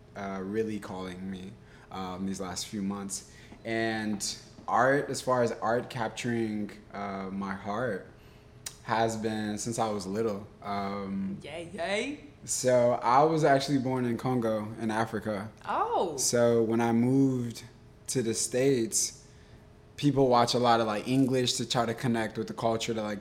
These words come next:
Speaker 1: learn English faster. I watched a lot of cartoons.
Speaker 2: Mm-hmm.
Speaker 1: So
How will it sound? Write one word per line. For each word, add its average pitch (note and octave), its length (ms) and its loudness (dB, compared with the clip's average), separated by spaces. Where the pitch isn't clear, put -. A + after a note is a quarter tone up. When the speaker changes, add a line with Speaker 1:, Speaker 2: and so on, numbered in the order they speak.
Speaker 1:
learn G#2+ 480 0
English G#2+ 320 -2
faster. G#2 500 -2
I A2+ 120 4
watched A#2+ 240 4
a A2+ 60 -6
lot G2+ 160 0
of G2 60 -4
cartoons. F#2+ 760 -6
Speaker 2:
Mm-hmm. E3+ 200 -14
Speaker 1:
So A2 580 0